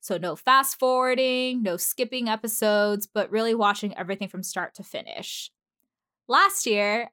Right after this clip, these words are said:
I actually ended up watching a hundred and five, but I think that was because we were all in quarantine, so I had a lot of time on my hands. And hopefully, in twenty twenty-one, the world will start to open up again,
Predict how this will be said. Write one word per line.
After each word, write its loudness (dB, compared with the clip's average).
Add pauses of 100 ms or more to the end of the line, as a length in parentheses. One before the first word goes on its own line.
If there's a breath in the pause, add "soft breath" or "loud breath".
I 0
actually 0
ended 0
up -4
watching -2
a -4
hundred -4
and -8
five, 0 (300)
but -4
I -2
think -10
that -2
was -6
because 0 (240)
we -2
were 4
all 4
in -2
quarantine, -6
so -12
I 0
had -2
a -4
lot -2
of -20
time -6
on -4
my -2
hands. -4 (380)
And 0
hopefully, -2
in -8
twenty -2
twenty-one, -2 (260)
the -6
world -2
will -4
start -4
to -8
open -4
up -2
again, -2